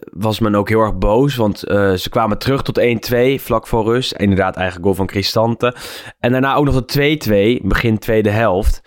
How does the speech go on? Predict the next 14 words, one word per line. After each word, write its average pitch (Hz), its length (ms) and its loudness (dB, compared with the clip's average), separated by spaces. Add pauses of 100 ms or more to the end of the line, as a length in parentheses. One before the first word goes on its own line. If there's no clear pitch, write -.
(460)
Eh, 101 200 2
die 104 120 2
werd 107 140 -2
afgekeurd, 131 920 -2 (220)
eh, 95 300 2
eigenlijk 123 400 0
vanwege 110 400 0
buitenspel 104 800 0
en 143 260 0
hands. 117 540 0 (160)
<laughs> 170 260 -10
Dus - 160 -4
twee 127 320 2
redenen. 110 560 2